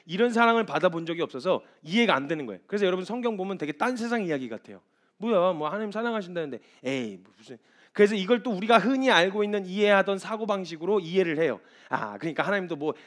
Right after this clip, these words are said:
그래도 해드려야지. 어떻게 또 맨입으로만 받나? 해, 받았으니까 뭐 해드려야지. 열심히 또 봉사도 해드려야 되고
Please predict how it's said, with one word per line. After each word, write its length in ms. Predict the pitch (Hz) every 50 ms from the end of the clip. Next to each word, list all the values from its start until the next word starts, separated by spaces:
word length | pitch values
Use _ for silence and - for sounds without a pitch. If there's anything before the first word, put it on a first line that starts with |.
| - _
그래도 200 | - 170 156 135
해드려야지. 840 | 196 240 233 254 262 226 185 - 123 117 107 110 123 127 123 113 _ _ _ _ _ _
어떻게 240 | - 151 156 180 185
또 220 | - - 220 214 196
맨입으로만 600 | 180 165 180 208 220 196 196 196 190 185 165 147
받나? 400 | 151 147 147 160 175 175 156 - - - _ _ _ -
해, 60 | 120
받았으니까 480 | - - - 175 165 - 175 180 160 147
뭐 80 | 147
해드려야지. 480 | 151 202 226 214 220 202 170 135 131 117 - - - -
열심히 300 | 160 165 160 180 175 160
또 80 | 165
봉사도 380 | - 165 165 170 170 165 147 156
해드려야 320 | 170 170 175 185 180 170
되고 440 | 147 139 120 135 151 165 147 120